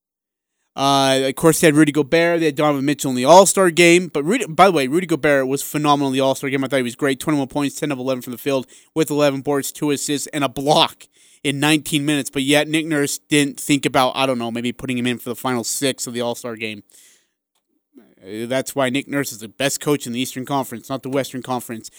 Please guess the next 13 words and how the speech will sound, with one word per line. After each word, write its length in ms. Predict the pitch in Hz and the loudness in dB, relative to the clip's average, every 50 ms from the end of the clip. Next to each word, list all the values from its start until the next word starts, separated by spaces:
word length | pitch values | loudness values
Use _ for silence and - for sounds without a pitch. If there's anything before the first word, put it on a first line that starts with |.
| - - - | -16 -4 2
Now, 120 | 180 185 180 | 2 2 4
San 280 | - - 220 247 262 | 4 4 4 4 4
Antonio, 360 | 262 196 - 226 240 226 202 180 | 4 0 0 0 0 2 2 0
on 80 | 160 160 | 0 2
the 100 | 165 170 | 2 2
other 160 | 165 165 160 | 2 2 0
hand, 360 | 151 160 160 160 160 156 - _ _ _ _ - - | 0 0 0 0 0 -2 -4 _ _ _ _ 0 2
they've 160 | 190 220 202 | 2 4 4
been 100 | 220 196 | 4 6
off 180 | 208 214 208 | 6 6 4
since 240 | - - 202 185 160 | 4 0 -2 -4 -2
February 380 | - - 180 160 170 170 170 170 | 0 0 0 2 2 2 2 2
eleventh. 580 | 170 156 139 127 120 117 131 135 139 135 - | 2 2 2 0 0 0 -2 -6 -6 -8 -12